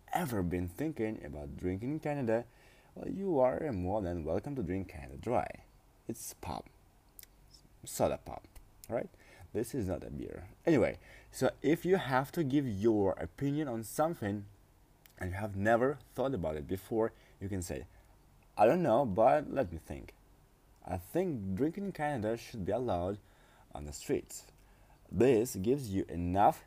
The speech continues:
time to think about your opinion. Instead of saying, "I don't know," and ending your conversation, you're going to actually give yourself time, right, to think about it. You can even say, um, stuff like this.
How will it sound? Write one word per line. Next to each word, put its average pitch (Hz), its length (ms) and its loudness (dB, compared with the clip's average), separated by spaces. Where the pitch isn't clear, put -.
time 98 300 -4
to 85 120 -8
think 113 500 -2
about 85 480 -2
your 80 280 -6
opinion. 82 520 -4
Instead 87 320 -6
of 85 100 -4
saying, 82 340 -6
"I 82 140 0
don't 117 240 0
know," 95 320 0
and 85 260 -6
ending 107 400 2
your - 120 -12
conversation, 73 760 -8
you're 147 140 0
going 131 340 2
to - 160 -2
actually 135 320 -2
give 107 240 2
yourself 120 400 -2
time, 92 480 -4
right, 87 320 0
to 95 100 -4
think 117 540 -2
about 65 320 -8
it. - 100 -18
You 143 100 2
can 110 120 4
even 90 180 0
say, 90 420 2
um, 85 320 -6
stuff 107 280 -8
like 80 180 -4
this. - 320 -10